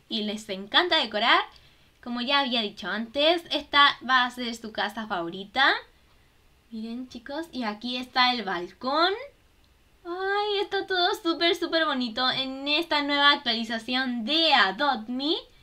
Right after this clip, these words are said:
La verdad es que me encantan estas nuevas ideas, así que vamos a venirnos por acá ahora.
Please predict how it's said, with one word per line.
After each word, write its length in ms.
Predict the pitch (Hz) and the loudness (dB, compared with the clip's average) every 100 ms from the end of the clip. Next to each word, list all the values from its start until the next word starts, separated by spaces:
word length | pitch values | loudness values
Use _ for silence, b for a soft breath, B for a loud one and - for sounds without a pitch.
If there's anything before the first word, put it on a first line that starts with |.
| b b b | b b b
La 140 | - 240 | -4 -2
verdad 220 | 226 254 | 0 -2
es 60 | - | -4
que 100 | 339 | -6
me 100 | 302 | -4
encantan 720 | 240 240 247 254 262 247 214 | -2 -2 -2 -2 -4 -6 -6
estas 360 | 294 311 311 285 | -4 -2 -2 -2
nuevas 420 | 262 247 240 - | 0 0 -2 -4
ideas, 540 | 170 196 240 277 330 339 | -8 -4 -2 0 0 -2
así 360 | 226 214 214 233 | -4 -4 -8 -12
que 240 | 269 277 | -10 -8
vamos 280 | 262 320 381 | -4 -4 -2
a 60 | 349 | -2
venirnos 460 | 269 247 240 247 | -2 -4 -6 -8
por 200 | - 277 | -10 -6
acá 340 | 240 190 247 269 | -6 -2 0 2
ahora. 320 | 285 302 339 | 0 0 0